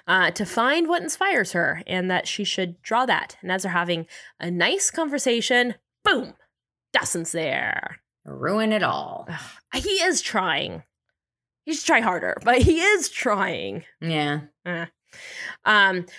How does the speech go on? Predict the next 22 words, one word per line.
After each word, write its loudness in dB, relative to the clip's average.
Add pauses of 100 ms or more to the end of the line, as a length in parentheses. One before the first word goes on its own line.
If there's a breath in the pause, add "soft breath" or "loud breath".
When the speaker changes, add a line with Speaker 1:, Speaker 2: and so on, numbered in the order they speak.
(120)
Speaker 1:
Dawson 2
says 4
that 2
they 4
debate 2
all 6
the 0
time 4
and 0
doesn't 2
understand 0
why 2
they -2
can't -2
do -2
that 2
about 0
paintings -2
as -4
well 2
as -2
movies. -4